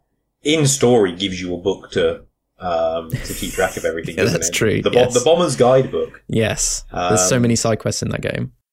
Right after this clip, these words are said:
Speaker 1: I don't necessarily think Twilight Princess should do something like that, but maybe just including just a little bit more world building in places to make you feel a
Speaker 2: Yeah.
Speaker 1: little bit more involved and less, like, on a,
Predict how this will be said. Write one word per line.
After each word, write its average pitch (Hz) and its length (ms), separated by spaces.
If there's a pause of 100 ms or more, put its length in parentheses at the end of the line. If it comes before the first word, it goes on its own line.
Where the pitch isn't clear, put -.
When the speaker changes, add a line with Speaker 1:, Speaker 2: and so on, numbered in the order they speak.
Speaker 1:
I 170 80
don't 208 80
necessarily 160 360
think 117 140
Twilight 101 220
Princess 98 260
should 92 140
do 95 120
something 85 380
like 98 280
that, - 260 (120)
but 104 140
maybe 107 340
just - 160
including 113 600 (640)
just 254 160
a 262 40
little 262 120
bit 220 120
more 165 180
world 147 380
building 151 320
in 143 100
places 147 500
to 135 60
make 123 160
you - 80
feel 156 300
a - 20
Speaker 2:
Yeah. 107 80
Speaker 1:
little 123 240
bit 120 160
more 113 300
involved 107 500
and 104 260
less, 107 400
like, 101 280
on 101 200
a, 95 120